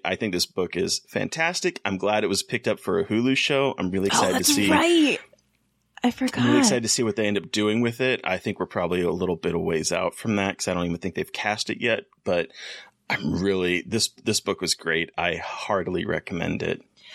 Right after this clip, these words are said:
Speaker 2: So, okay, you talked about people coming over from England. Are all of the characters Mexican, or are some of them white? Or is it, like, a lot of, or is it, like, discussing that kind of
Speaker 1: Yeah, the family that, well, the family that Catalina marries into is, is white,
Speaker 2: Oh,
Speaker 1: and
Speaker 2: it's
Speaker 1: they're
Speaker 2: white.
Speaker 1: from England.
Speaker 2: Okay, okay,
Speaker 1: And
Speaker 2: okay.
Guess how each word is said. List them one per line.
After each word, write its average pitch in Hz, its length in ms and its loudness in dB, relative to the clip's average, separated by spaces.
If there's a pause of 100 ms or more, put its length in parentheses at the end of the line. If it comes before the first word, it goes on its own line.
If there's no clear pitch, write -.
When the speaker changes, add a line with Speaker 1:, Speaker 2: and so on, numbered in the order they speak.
(180)
Speaker 2:
So, 294 360 2
okay, 247 220 2
you 214 80 0
talked 262 280 0
about 269 180 2
people 220 220 0
coming 190 240 2
over 170 100 2
from 165 80 2
England. 156 340 0
Are 160 160 4
all 170 140 4
of 190 80 0
the 208 60 -2
characters 180 500 0
Mexican, 254 460 0 (260)
or 185 140 2
are - 20 0
some 190 160 -2
of 190 160 2
them 165 160 2
white? 175 520 2 (180)
Or 233 160 2
is 233 100 2
it, 277 80 4
like, 359 120 2
a 233 40 6
lot 214 220 4
of, 202 140 2
or 202 140 4
is 214 80 0
it, 214 40 2
like, 196 140 2
discussing 165 600 0
that 139 140 0
kind 135 220 -2
of 127 180 0
Speaker 1:
Yeah, 123 180 4
the 113 80 0
family 156 440 2
that, 120 320 0 (120)
well, 113 160 2
the 107 120 -2
family 143 600 2
that 95 280 -2
Catalina 98 480 2
marries 90 360 2
into 87 440 0
is, 85 280 2
is 85 220 -2
white, 82 460 0
Speaker 2:
Oh, 240 100 4
Speaker 1:
and 226 100 4
Speaker 2:
it's 82 80 2
Speaker 1:
they're 80 100 2
Speaker 2:
white. - 100 0
Speaker 1:
from 82 180 -2
England. 82 480 0
Speaker 2:
Okay, 180 380 0
okay, 151 180 -2
Speaker 1:
And 98 340 2
Speaker 2:
okay. - 80 -12